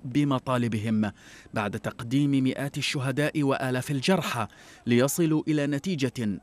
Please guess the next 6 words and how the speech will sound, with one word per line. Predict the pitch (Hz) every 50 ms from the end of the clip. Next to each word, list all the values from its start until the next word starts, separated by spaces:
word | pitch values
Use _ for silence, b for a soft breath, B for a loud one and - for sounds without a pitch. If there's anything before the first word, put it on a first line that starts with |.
| _ -
مفادها | 123 117 - - 156 170 151 160 131 147 156 160 170 - b b b b b -
علو | - 120 139 165 180 202 202 165 147 139 120 107 98 90 - _ _ _ _ _ -
في | - - 214
الحياة | 196 - - 147 139 131 123 - - 123 113 107 101 92 - _ -
وفي | - 127 113 - -
الممات. | 113 104 101 101 101 101 98 95 -